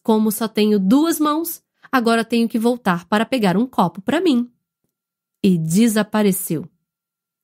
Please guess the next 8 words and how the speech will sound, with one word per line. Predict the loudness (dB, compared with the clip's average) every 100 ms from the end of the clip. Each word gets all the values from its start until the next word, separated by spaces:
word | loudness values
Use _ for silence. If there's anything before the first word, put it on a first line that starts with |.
| _ _
Parou | 0 0 0 -2
por | 0 2
alguns | 2 2 0 2
instantes | -2 -2 0 0 0 0
na | 0
mesa | 2 4 2 2
de | 2
limonada, | 4 4 4 2 0 -2 -6